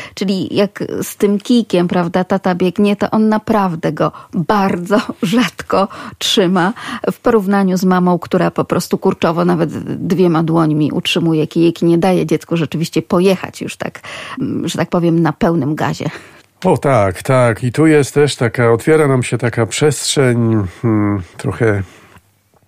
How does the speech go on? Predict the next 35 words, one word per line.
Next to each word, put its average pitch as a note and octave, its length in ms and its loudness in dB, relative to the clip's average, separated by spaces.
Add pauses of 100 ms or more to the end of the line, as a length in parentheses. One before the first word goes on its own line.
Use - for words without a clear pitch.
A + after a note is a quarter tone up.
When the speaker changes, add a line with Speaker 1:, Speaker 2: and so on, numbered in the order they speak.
(200)
Speaker 2:
maksym G#2+ 540 0
życiowych, G2+ 520 0
góralskich, G#2+ 800 0
związanych F#2+ 580 -2
czy - 160 -2
z F#2+ 40 -2
rowerem B2 460 2
tutaj A#2+ 220 -2
mówimy, A#2+ 420 2
ale G2 140 -2
to - 120 -6
też - 300 -6
mogą G#2 340 -2
być, - 300 -6 (720)
e, G2 440 -2 (380)
wysiłki C3 600 0
związane A2 460 2
z F#2+ 60 -4
nauką G#2 580 0 (540)
jazdy G2+ 360 0
na G#2+ 120 2
nartach B2 460 0
chociażby G2+ 600 -2
i F#2 40 -2
ta, F#2+ 160 -2 (340)
ta G#2 240 -2
znana A2 400 0
maksyma G2+ 480 0
góralska: G2+ 540 0
"Jak A2+ 180 2
się F#2 260 -2
nie G2 280 -2
przewrócisz, B2+ 800 -2
to - 160 -4
się G2+ 320 -2